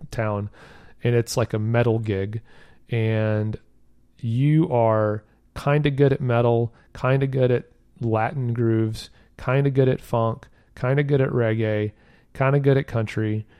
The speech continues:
kinda good at pop, you're kinda good at everything, and you're going up against a guy who spent the last five years developing his skills playing metal, the guy that's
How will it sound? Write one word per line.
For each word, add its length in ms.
kinda 260
good 180
at 100
pop, 320
you're 100
kinda 280
good 160
at 80
everything, 640
and 100
you're 80
going 320
up 140
against 500
a 100
guy 420
who 540
spent 460
the 100
last 320
five 280
years 280
developing 540
his 140
skills 440
playing 460
metal, 420
the 80
guy 500
that's 240